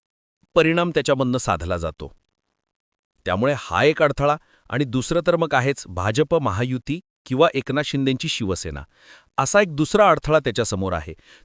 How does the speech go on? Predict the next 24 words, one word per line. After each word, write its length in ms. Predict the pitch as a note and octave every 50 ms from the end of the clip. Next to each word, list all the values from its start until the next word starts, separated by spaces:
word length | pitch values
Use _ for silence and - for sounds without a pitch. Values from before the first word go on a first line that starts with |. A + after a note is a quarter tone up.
| _ -
त्यामुळे 360 | A#2 B2 C3+ C#3+ D#3+ F3+ F#3+ -
इतकं 240 | C#3+ - - C3+
सोपी 360 | B2 - - C#3+ A#2+ - F#3+ G3
वाटणारी 580 | F3+ F3 D#3+ - E3+ E3+ E3 D#3+ F#3 F#3 D#3
यावेळीची 460 | C3 B2 B2+ C3+ C#3 C#3 B2+ - D3+
मुंबई 340 | C#3+ C3 A#2+ A#2 A2+ B2 B2+
महापालिकेची 680 | A#2 A2 F#2+ G#2+ G#2 - A2+ A2 G#2+ F#2 A2 F#2+ - A#2
निवडणूक 420 | A2 G2+ F2+ F2 E2+ E2+ G2+ C3+ -
ही 140 | - - D#3
नसणार 360 | C#3+ G2+ F2 - - G#2+ G2+
आहे. 200 | F#2+ D#2 D2 D#2 - - - - - -
आणि 140 | G2 G2 A2
याची 220 | G#2+ G2 - C#3+ C3+
कल्पना 380 | - A#2 A2 - C3 C3 C3+
उद्धव 300 | A#2+ G#2 F#2 F2+ A#2 C3
ठाकरे 340 | C#3 - A#2 A#2+ - C3 B2+
असेल, 240 | A#2+ - - D3 C3
राज 260 | G#2+ A2+ B2+ C3 -
ठाकरे 240 | - C3 A#2+ C3 B2+
असेल, 240 | A2+ G#2 - C#3 C3+
या 100 | C3 B2+
दोघांना 420 | G2+ G2+ G2 F#2 G#2+ D3 E3+ E3
सुद्धा 300 | C#3 - A#2+ F#2 E2 F#2
आहे. 180 | F2 D#2 E2